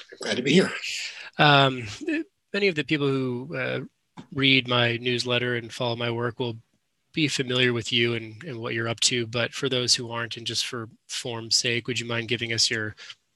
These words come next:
Speaker 2: potted biography?
Speaker 1: Yeah, so, um, I'm currently and have been for, for the last twenty years a professor of English at the University of Illinois Chicago.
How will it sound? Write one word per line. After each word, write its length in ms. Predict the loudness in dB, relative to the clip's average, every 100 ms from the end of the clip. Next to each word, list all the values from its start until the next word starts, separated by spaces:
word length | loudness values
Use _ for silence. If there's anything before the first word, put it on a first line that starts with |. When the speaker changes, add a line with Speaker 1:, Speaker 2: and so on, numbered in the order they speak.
| 0
Speaker 2:
potted 460 | 4 6 6 2
biography? 600 | 0 4 2 0 -6 -8 -8 _ _ _ _ -20 -20 -20 -20 _ 0
Speaker 1:
Yeah, 260 | 2 2
so, 580 | 2 4 4 2 0 -6 -4
um, 480 | -2 -2 -4 -8 -8
I'm 140 | -8 -8 -6
currently 460 | -2 0 0 0 -2
and 80 | -2
have 180 | -4 -2
been 140 | -4
for, 260 | -2 -2 -2
for 120 | -2
the 40 |
last 260 | -4 0 0
twenty 240 | 0 -2
years 420 | 0 0 0 -2
a 60 | -4
professor 920 | -6 -8 -10 _ _ _ -8 0 2
of 100 | 4
English 440 | 4 4 2 2 0
at 180 | -2 -4
the 60 |
University 320 | -4 -2 -4
of 60 | -2
Illinois 260 | -2 -2 -2
Chicago. 560 | -2 0 -2 -2 -6